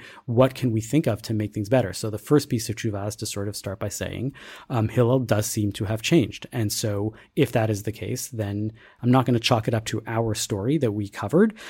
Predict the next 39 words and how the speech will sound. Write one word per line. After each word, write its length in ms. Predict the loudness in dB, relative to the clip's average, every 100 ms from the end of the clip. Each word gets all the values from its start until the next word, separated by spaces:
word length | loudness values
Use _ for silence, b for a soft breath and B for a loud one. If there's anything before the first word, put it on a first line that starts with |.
| B -6
um, 400 | 0 2 2 2
because, 760 | 0 -2 2 2 2 -2 -4 -6 b b _ _ _
you 180 | 0 2
know, 320 | 2 -2 -8 _ -8
Hillel 320 | 2 4 6
must 240 | 4 2
have 80 | 0
been 140 | 0 2
in 60 |
the 80 | 0
works 460 | 0 -2 -2 -6 -6
for 280 | -8 -8
a 60 | -6
long 220 | -4 -4
time 520 | -4 -2 0 0 -2 -8 _
during, 380 | -6 -2 -2 -2
you 120 | -2
know, 140 | -4 -4
that 180 | -6 0
interim. 460 | 0 0 0 0 B B B
Um, 400 | -8 -2 2 0 0
but, 260 | 0 0
you 100 | 2
know, 160 | 2 2
that's, 600 | 0 -2 -2 -4 -6 -6 b b _ -20 -6
that's 260 | -2 -2 -4
the 60 |
first 300 | -4 -2 -2
piece. 320 | -4 -4 -4 -8
But 280 | -8 -6
I 80 | -6
think 200 | -2 0
that 120 | 0
there's 200 | 2 2
something 340 | 2 0 2 2
interesting 420 | 2 -2 -2 0
there 220 | 0 -2
about 380 | -2 -2 -4 -6
recognizing, 1080 | -10 -6 -2 0 0 0 -2 -2 -2 -2 -4